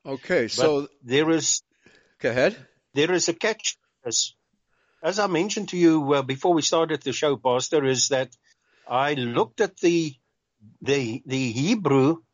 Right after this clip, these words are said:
Speaker 2: original, which is given as the original, also in Eastwood.
Speaker 1: Yes.
Speaker 2: Because the, the, there, it, there's only one Hebrew version in Eastwood, and that is the Hebrew with the, um, Strong's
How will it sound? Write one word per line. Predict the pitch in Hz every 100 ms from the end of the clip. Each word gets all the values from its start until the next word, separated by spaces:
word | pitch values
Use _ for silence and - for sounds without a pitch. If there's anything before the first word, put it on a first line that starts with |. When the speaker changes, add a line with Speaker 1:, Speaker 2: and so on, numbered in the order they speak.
| _ _ _
Speaker 2:
original, | 139 123 175 202 - 123 127
which | 131 123 147
is | 147 -
given | - 190 190
as | 160 151 143
the | 156 135
original, | 127 175 175 147 117 131 - _ _ _ _
also | 147 208 - 202
in | 175 175
Eastwood. | 202 - 175 135 110 - _ _ _ _ _ _ _ _ _ _
Speaker 1:
Yes. | 127 127
Speaker 2:
Because | 170 165
the, | 170 165
the, | 147 160 - -
there, | 139 156 170
it, | 170 180 _ _ _ _
there's | - 143 165
only | 165 226 214
one | 143 147 165
Hebrew | 117 175 147 165
version | 113 123 160 156 120 117 - _ _ _ _
in | 135 139
Eastwood, | 170 185 - 170 165 156
and | 131 135
that | 147
is | 170 151 -
the | 131
Hebrew | 123 170 165 170 160 - _ _ _
with | 107 110 180 - -
the, | 143 143 147 - -
um, | 127 123 120 120 110 -
Strong's | 143 - 180 180 170 139 - -